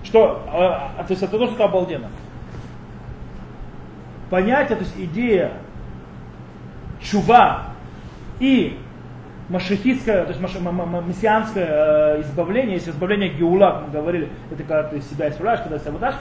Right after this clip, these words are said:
а именно тут мы говорим о геуле по с помощью Машиаха. Э, Рав Кук говорит,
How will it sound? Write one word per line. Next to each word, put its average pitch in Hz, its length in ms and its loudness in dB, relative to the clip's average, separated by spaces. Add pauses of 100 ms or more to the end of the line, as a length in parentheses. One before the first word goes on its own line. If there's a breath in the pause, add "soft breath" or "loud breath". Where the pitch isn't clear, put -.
(360)
а 165 60 -2
именно 180 180 0
тут 226 160 0
мы 220 80 2
говорим 190 220 4
о 180 40 2
геуле 190 460 6
по - 80 -2
с - 60 -8
помощью 190 360 -2
Машиаха. 190 680 -2 (920)
Э, 175 960 8 (960)
Рав 202 260 4
Кук 202 140 2
говорит, 190 500 2